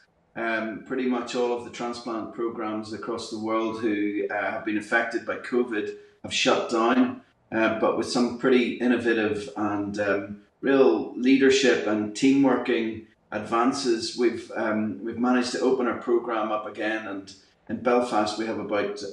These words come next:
um, fifty tran-, fifty deceased donor transplants a year. Uh, over the last three months, we've, we've just done ninety, ninety kidney transplants, and pretty much, um, we've, we've cleared the whole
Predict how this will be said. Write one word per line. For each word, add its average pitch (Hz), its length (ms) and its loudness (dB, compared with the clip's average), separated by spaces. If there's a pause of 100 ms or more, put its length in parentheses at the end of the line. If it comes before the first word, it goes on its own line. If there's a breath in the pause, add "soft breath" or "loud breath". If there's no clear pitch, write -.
um, 101 460 -6 (240)
fifty 127 340 -2
tran-, 123 380 -4
fifty 131 360 0
deceased 123 420 -2
donor 113 200 0
transplants 107 800 -4
a 107 60 -10
year. 107 560 0 (420 loud breath)
Uh, 107 200 0
over 117 180 2
the 110 80 0
last 107 280 0
three 107 140 0
months, 104 320 0
we've, 104 220 -6 (140)
we've 110 160 -4
just 110 220 -8
done 104 180 0
ninety, 113 520 -2
ninety 117 280 -6
kidney 113 340 -2
transplants, - 720 -6
and 95 140 -10 (220)
pretty 127 180 4
much, 104 500 -2
um, 101 400 -4 (120)
we've, 107 260 -6 (100)
we've 107 200 -6
cleared 117 400 0
the 104 80 -6
whole - 420 -2